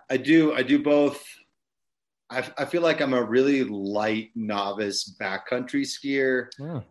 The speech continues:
Speaker 1: and a pretty advanced, like, resorts. I, I mostly have skied resorts my whole life. And then over the last few years,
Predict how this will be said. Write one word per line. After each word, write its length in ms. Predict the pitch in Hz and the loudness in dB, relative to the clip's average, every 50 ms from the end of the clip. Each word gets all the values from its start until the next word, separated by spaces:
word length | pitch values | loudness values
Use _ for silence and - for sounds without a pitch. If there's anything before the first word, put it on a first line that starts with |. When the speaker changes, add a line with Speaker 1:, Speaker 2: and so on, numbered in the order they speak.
| _ - | _ -10
Speaker 1:
and 140 | 117 110 | -6 -6
a 60 | 110 104 | -6 -6
pretty 320 | - - 135 123 120 113 | 0 0 2 2 2 0
advanced, 580 | 101 95 107 107 104 101 98 - - - _ _ | -2 -2 -4 -6 -6 -8 -12 -14 -18 -18 _ _
like, 300 | - 101 98 95 92 92 - - _ | -6 -4 -4 -4 -6 -10 -14 -20 _
resorts. 640 | 104 104 98 87 104 101 98 98 95 - - - - - | -8 -8 -8 -6 -4 -4 -4 -4 -4 -6 -12 -14 -10 -6
I, 120 | 117 117 110 - - | -6 -4 -4 -4 -4
I 80 | 135 131 | -6 -4
mostly 440 | 123 131 135 135 127 127 - 127 110 | 0 4 4 4 4 4 0 0 0
have 100 | 104 92 | 0 -2
skied 280 | - - 117 110 107 98 | -4 -4 -2 -2 -2 0
resorts 500 | 104 98 101 104 98 98 98 95 - - | -2 -4 -2 -2 0 0 -2 -2 -6 -8
my 140 | 101 98 92 | -6 -6 -4
whole 200 | 98 95 95 95 | -4 -4 -4 -4
life. 440 | 95 92 95 - - 98 95 95 - 113 | -4 -6 -8 -6 -6 -6 -6 -4 -6 -8
And 120 | 101 98 | -8 -6
then 140 | 98 98 98 | -6 -6 -6
over 180 | 95 95 92 98 | -6 -4 -4 -4
the 60 | 95 | -4
last 360 | 92 92 92 92 92 - - | -4 -4 -4 -4 -6 -6 -8
few 180 | - 107 101 98 | -8 -6 -6 -4
years, 680 | 95 92 95 95 95 92 95 95 90 92 - - - | -4 -4 -2 -2 0 0 0 0 -2 -2 -6 -8 -14